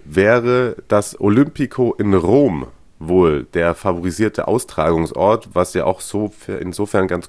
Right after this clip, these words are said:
cool wäre, weil ungefähr auf halber Strecke. Jetzt kommt aber der Kalenderirrsinn.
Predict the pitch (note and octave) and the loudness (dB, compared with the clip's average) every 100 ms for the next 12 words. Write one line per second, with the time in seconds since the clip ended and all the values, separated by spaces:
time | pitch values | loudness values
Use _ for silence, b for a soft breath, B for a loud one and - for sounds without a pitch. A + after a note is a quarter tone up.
0 | - G#2 F#2 F2+ F2+ D#2 D2+ D#2+ D#2+ E2 | -4 -2 0 0 -2 -4 -4 -4 -6 -10
1 | - C#2+ - E2 D2+ D#2 - C3+ D#3+ E3+ | -8 -8 -6 -6 -6 -6 -6 -6 -6 -8
2 | - B B B B B B B - - | -14 B B B B B B B -20 -20
3 | - _ - - G2+ - G2+ F#2+ - E2 | -20 _ -14 -6 -6 -4 -4 -2 -2 0
4 | D#2+ D#2+ b b b b b b - - | 0 -2 b b b b b b -20 -20
5 | - - - D#2 D#2 D#2 - - D#2+ D2+ | -20 -20 -8 -2 -2 -4 -8 -6 -4 0
6 | A2 G2+ D#2 E2 D2 C#2+ C2+ | 0 -2 -2 -4 -4 -4 -8